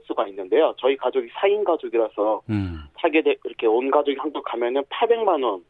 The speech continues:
Speaker 1: 이상 드는 거금이라서
Speaker 2: 예.
Speaker 1: 좀 힘들었습니다. 특히나 저희 집에서는 어머니가 왕이셔서
Speaker 2: 어.
Speaker 1: 어머니가 안 된다 하셔서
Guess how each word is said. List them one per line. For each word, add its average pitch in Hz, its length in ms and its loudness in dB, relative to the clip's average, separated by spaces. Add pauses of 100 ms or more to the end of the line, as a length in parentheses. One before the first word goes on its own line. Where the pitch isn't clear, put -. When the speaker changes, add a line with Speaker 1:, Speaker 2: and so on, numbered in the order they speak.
(100)
Speaker 1:
이상 113 440 0 (280)
드는 104 340 -6
거금이라서 110 920 2 (120)
Speaker 2:
예. 104 120 0 (220)
Speaker 1:
좀 117 160 0
힘들었습니다. 175 760 0 (100)
특히나 135 420 0
저희 127 180 2
집에서는 135 400 0
어머니가 147 400 2
왕이셔서 113 720 -2 (160)
Speaker 2:
어. 104 40 -6 (140)
Speaker 1:
어머니가 143 400 0
안 110 120 -2
된다 170 240 0
하셔서 113 420 -2